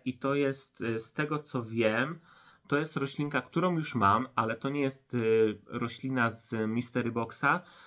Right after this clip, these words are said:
tylko to jest roślina, którą, mm, wiedziałem, że będę miał,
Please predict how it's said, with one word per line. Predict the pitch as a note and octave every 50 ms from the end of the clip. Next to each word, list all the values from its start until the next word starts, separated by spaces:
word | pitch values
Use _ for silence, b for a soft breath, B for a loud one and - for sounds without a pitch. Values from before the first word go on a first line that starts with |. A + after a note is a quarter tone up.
| B B B
tylko | B C3+ C3 - C#3
to | C3 D3
jest | C#3 C#3+ C#3+ -
roślina, | C#3 C#3 C#3 - C#3+ C3+ C3+ C3
którą, | - - C#3 C3+ C3 C3 B2+ - - _ _ _ _ -
mm, | G#2+ A#2 A2+ A2 A2 A2 A2 A2 A2 A2 A2+ - A2
wiedziałem, | B2 C#3+ C3 D3+ D#3+ D3 B2 A2
że | G#2+ A2+
będę | G2+ G#2 G#2+ G#2+ G#2 G#2
miał, | G#2 G#2 G#2 G#2 A2 B2 C#3+ D3